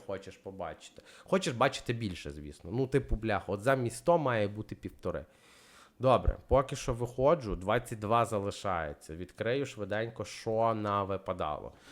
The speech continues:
Розумію, що розумніше можна було би так відкрити, але тягну інтригу, бо, знову ж таки, на відпад є якась ставка.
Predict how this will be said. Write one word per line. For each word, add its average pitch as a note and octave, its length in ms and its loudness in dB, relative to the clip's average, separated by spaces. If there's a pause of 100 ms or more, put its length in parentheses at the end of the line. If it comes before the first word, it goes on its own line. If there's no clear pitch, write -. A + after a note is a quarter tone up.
(160)
Розумію, B2+ 420 0
що - 140 -4
розумніше G#2 500 -4
можна G2+ 380 -4
було G#2 260 -6
би G2+ 120 -6
так A3+ 400 -2
відкрити, E3 640 -4 (460)
але A#2 520 2
тягну A2+ 520 2
інтригу, B2 500 -2
бо, G#2+ 180 -6
знову G2 280 -4
ж - 100 -20
таки, - 200 -14
на F2+ 140 -2
відпад A2 460 -2
є F#2+ 200 -4
якась A#2 300 -8
ставка. - 480 -8